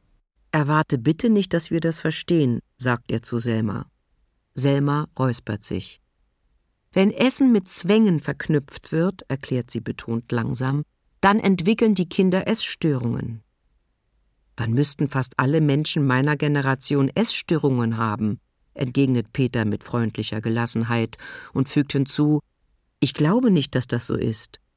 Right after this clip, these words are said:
Selma lässt ihr Besteck fallen. „Ernsthaft, Papa? Müsst ihr mich sofort wieder in Frage stellen?“ „Er stellt nicht dich in Frage, Selma“, sagt Rahel energisch,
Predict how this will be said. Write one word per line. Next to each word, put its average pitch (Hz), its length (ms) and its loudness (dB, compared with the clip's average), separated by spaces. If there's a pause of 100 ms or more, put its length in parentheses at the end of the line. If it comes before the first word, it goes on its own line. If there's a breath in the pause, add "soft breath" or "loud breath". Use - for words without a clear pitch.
(840)
Selma 165 420 2
lässt 160 280 0
ihr 170 80 -2
Besteck - 400 -4
fallen. 120 460 -4 (1000)
„Ernsthaft, 226 720 2
Papa? 202 460 0 (200)
Müsst 277 340 4
ihr 285 80 6
mich 254 220 4
sofort 247 580 0
wieder 269 220 4
in 202 160 2
Frage 160 460 2
stellen?“ 311 500 0 (1120)
„Er 190 120 4
stellt 190 400 2
nicht - 320 0
dich 233 240 2
in 151 160 2
Frage, 127 480 2
Selma“, 147 640 2
sagt 123 440 0
Rahel 110 280 4
energisch, 113 680 0